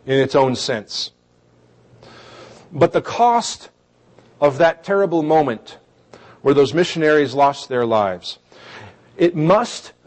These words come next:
be weighed ultimately on the scales of eternal values.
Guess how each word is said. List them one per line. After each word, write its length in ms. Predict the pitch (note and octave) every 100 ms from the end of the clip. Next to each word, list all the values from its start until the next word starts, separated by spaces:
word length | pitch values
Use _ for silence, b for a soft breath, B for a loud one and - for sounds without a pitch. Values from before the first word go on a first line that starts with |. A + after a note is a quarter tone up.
| - B2+
be 200 | G#3+ G#3+
weighed 560 | C#3 A2+ A2 A2+ A#2 - - _ _ _ _ D3+
ultimately 800 | D#3+ - C3 B2 A#2+ A2+ G#2+ - b b
on 180 | B2 B2
the 100 | A#2+
scales 840 | - - E3 E3+ F3 F3 C#3+ - _ _ _ _ _ _ -
of 160 | B2
eternal 400 | B2 - C#3+ C#3
values. 640 | A#2 A2 G#2 F#2 F#2 -